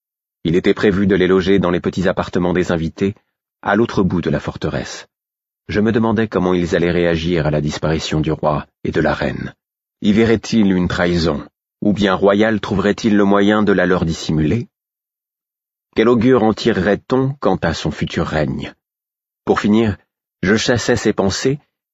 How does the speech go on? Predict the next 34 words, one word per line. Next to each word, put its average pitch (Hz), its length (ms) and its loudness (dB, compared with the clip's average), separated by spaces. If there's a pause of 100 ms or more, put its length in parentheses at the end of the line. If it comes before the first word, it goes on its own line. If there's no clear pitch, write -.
(100)
qui 113 120 0
ne 107 100 4
m'aidaient 104 260 4
guère 104 300 2
à 92 80 0
imaginer 92 500 0
comment 92 300 0
écarter 87 400 -2
les 87 180 -2
importuns 85 460 -2
de 82 100 0
la 78 80 0
chambre 73 380 -4
du 76 100 -6
roi. - 340 -6 (1000)
Je 82 120 -2
quittais 87 280 0
la 98 100 4
mienne 120 400 0 (280)
et 101 120 2
déambulais 107 560 4
dans 101 80 2
le 101 100 2
château 117 360 0
avec 98 260 0
l'espoir 107 420 0
que - 100 -2
ma 90 140 0
promenade 98 480 0 (380)
me 104 100 4
conduirait 107 640 2
à 107 80 0
l'illumination. 92 840 0 (800)
Malheureusement, 107 680 2